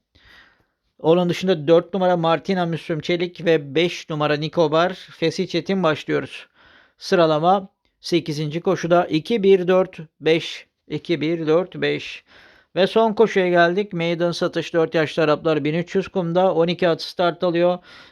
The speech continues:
Favorimiz burada yedi numara Turbo Efsanesi olacak Işman Çizikli.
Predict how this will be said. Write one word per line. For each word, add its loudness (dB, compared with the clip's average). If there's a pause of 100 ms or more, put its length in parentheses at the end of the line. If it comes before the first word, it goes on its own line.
(140)
Favorimiz 2
burada 0
yedi -2
numara 0
Turbo 2
Efsanesi -2
olacak 0
Işman -6
Çizikli. -2